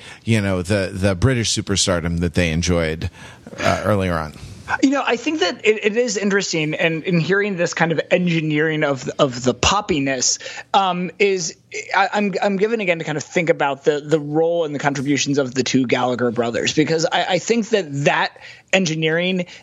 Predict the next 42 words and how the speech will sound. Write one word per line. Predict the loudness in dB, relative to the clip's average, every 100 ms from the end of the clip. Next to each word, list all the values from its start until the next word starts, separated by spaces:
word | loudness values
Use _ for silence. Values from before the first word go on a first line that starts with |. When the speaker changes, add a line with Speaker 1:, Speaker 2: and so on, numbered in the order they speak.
| 0
Speaker 2:
is | 2 2 0 -2
the, | 0 0 2 2 2 0
the | -2 0 2 2
Max | 0 0 0 0
Martin, | 0 0 -2 -6 0
right? | 2 2 0
Uh, | 0 0 0 -2 -2
ki-, | 0
it's, | 2 0 -2
it's | -2 0
the | 0 0
kind | 0 0
of |
Max | 0 0 0
Martin | -2 0
kind | 0 0
of |
approach, | -2 0 0 0 -8 -14 -2
and | 0 2
that's | -2 0
kind | 0 0
of, | 0
that's | 2 0 0
Noel, | 0 2 0 0
right? | 2 2 0 -2
And | -4 0
kind | 0
of | 0
Noel | 2 2 2 0
is, | 0 -2 -2
is | 0 0
bringing | 0 0 2 0 0 2
that, | 2 0 -2 -8 -12 -6 0
um, | 0 2
but | 0
I | -2
think | -4 -4 -6 -2
that | 0 0 -4 -14 -20 -20 -4
there | 0 0 0
is | 0 2 0 -4 0
the | 0
things | 0 -2 0 2 2 0 -4 -8